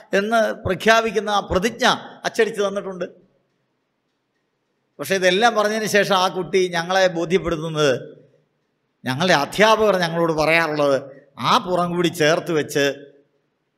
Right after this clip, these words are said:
ബ്രൗൺ പേപ്പർ കൊണ്ട്, കട്ടിക്കടലാസ് കൊണ്ട് ആ പുസ്തകം പൊതിഞ്ഞ് സ്കൂളിൽ കൊണ്ടുവരുന്നതാണ് നല്ലതെന്നാണ്.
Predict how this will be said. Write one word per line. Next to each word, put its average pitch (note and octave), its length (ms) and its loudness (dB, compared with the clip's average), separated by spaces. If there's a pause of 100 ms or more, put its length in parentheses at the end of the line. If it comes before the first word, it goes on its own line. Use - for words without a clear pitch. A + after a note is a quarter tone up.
(120)
ബ്രൗൺ D3+ 360 2
പേപ്പർ D#3+ 300 2
കൊണ്ട്, C3+ 300 -4
കട്ടിക്കടലാസ് C#3 720 -2
കൊണ്ട് C3 180 -4
ആ B2+ 80 -4
പുസ്തകം C#3 460 -4
പൊതിഞ്ഞ് C3+ 380 -6 (160)
സ്കൂളിൽ A#2+ 320 -8
കൊണ്ടുവരുന്നതാണ് A#2+ 640 -6 (440)
നല്ലതെന്നാണ്. A2+ 640 -6